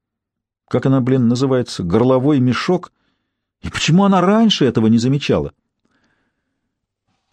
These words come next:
"Кто эта женщина, что сидит вон там с Майлзом?" —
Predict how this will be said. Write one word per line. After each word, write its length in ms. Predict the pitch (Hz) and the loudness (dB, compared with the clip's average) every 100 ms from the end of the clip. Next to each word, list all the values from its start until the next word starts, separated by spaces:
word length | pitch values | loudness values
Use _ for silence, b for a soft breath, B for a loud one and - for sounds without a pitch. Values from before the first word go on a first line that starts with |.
| _ | _
"Кто 220 | - 196 | -4 0
эта 140 | 208 202 | 2 2
женщина, 480 | 185 143 - 110 98 | 2 0 0 0 0
что 180 | - | -2
сидит 320 | 107 123 123 127 | 0 0 0 0
вон 180 | 175 | -2
там 200 | 160 127 | 0 0
с 80 | 107 | 0
Майлзом?" — 580 | 135 123 95 82 85 | 0 2 0 -2 -4